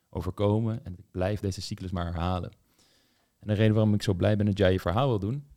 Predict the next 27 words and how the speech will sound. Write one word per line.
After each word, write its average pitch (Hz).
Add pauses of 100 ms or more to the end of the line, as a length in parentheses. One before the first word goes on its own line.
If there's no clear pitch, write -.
(160)
is 101 (1400)
omdat 107 (540)
het 104
eigenlijk 127 (600)
altijd 127
zo 117
blijkt 107
dat 107
er 104
niks 101
mis 101
is 123
met 120
die 123
mensen, 117 (600)
omdat 92
er 95
bepaalde 107
dingen 101
zijn 92
gebeurd 101 (100)
waardoor 95
ze 107
in -
die 92
situaties 95
terechtkomen. 95